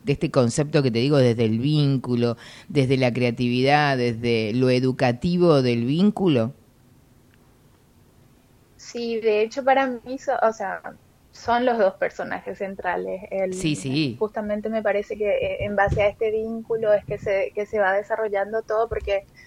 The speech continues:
Speaker 2: claro, hablamos del mundo de Manuel, de, de esta persona justamente, ¿verdad? Que ya llega a sus ochenta años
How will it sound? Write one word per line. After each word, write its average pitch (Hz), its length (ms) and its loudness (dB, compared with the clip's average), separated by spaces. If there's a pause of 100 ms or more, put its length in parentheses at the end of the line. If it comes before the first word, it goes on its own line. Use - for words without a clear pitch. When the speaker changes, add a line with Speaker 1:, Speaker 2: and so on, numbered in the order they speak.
(220)
Speaker 2:
claro, 214 300 6
hablamos 208 460 4
del 240 140 2
mundo 240 320 0
de 254 100 2
Manuel, 196 640 -4
de, 185 260 -4
de 190 160 2
esta 214 220 2
persona 202 540 -4
justamente, 185 640 -14
¿verdad? - 320 -14
Que 196 120 -10
ya 190 160 -6 (320)
llega 202 320 -4
a 214 80 -6 (240)
sus 214 140 -10
ochenta 214 680 -4
años 220 540 -6